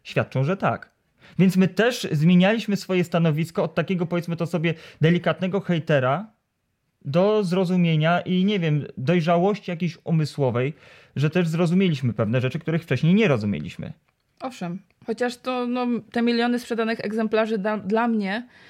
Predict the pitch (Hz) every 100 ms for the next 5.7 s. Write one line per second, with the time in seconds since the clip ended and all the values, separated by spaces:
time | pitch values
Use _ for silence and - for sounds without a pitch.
0 | - _ - 226 254 226 220 220 233 233
1 | 214 208 208 220 226 254 262 190 180 226
2 | 240 226 220 208 220 214 208 208 208 208
3 | 202 208 208 220 214 220 226 220 214 208
4 | 202 - 214 196 220 202 190 175 175 175
5 | 170 165 165 202 175 170 160